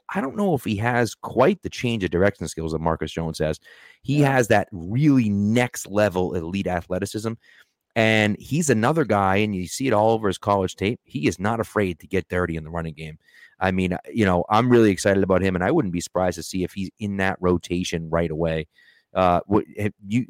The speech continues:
Speaker 1: you seen something similar from, from the corners? You impressed with what you've seen so far?
Speaker 2: Yeah, I have been impressed with the cornerback play. And you mentioned Juwan Williams. A few weeks ago, I wrote about him as someone that was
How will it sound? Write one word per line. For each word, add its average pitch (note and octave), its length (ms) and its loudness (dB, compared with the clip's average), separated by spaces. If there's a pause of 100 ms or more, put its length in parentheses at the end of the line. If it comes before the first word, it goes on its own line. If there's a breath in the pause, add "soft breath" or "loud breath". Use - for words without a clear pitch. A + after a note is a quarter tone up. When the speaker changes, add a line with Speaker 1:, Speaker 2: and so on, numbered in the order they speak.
(120)
Speaker 1:
you C3+ 60 -4
seen D3+ 240 -2
something C#3 220 0
similar D3 320 2
from, C#3+ 280 0
from C3+ 180 -4
the B2+ 60 -2
corners? C#3+ 360 2
You C3+ 80 2
impressed C3+ 320 0
with B2+ 80 -4
what B2 120 -2
you've A#2+ 120 -4
seen C#3 220 -8
so C#3+ 120 -2
far? C#3+ 280 -4 (460 loud breath)
Speaker 2:
Yeah, A#2+ 180 6
I B2 100 8
have A#2+ 280 4
been F#2+ 140 -6
impressed F#2 320 -4
with - 100 -18
the F#2+ 60 -20
cornerback F#2+ 440 -6
play. G2 200 -2
And F#2+ 100 -8
you D#3 60 -6
mentioned F3 340 -6
Juwan G2+ 380 -4
Williams. G#2+ 360 -6
A - 60 -18
few G#2+ 180 -12
weeks A2+ 240 -10
ago, G2+ 300 -2
I F#2+ 60 -2
wrote G2+ 240 -6
about G2 280 -4
him G#2 200 -8
as F#2+ 120 -10
someone G#2 400 -8
that G2+ 180 -8
was G2+ 300 -10